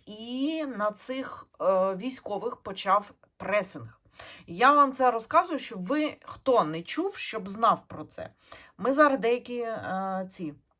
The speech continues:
м, е, моменти подивимося. Ось. І після цього, як справа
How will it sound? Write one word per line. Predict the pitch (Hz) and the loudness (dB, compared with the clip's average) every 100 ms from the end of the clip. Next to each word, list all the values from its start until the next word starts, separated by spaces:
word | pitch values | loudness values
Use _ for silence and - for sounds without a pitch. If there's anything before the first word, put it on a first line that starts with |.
| _ | _
м, | - - 160 - | -20 -16 -14 -14
е, | - 131 123 139 | -14 -14 -14 -8
моменти | 185 208 214 220 | -4 -2 -2 -4
подивимося. | 185 202 180 156 139 127 - - _ _ - - - - | -10 -6 -4 -4 -6 -10 -14 -18 _ _ -20 -20 -20 -14
Ось. | - 196 165 156 - - | -4 0 0 -2 -10 -8
І | 254 311 349 - | -4 -2 -4 0
після | 311 302 311 339 | 2 2 -2 -2
цього, | - 269 214 202 | 2 4 4 2
як | 202 247 262 | 0 -2 -2
справа | - - 247 190 170 185 | -8 0 2 4 2 -2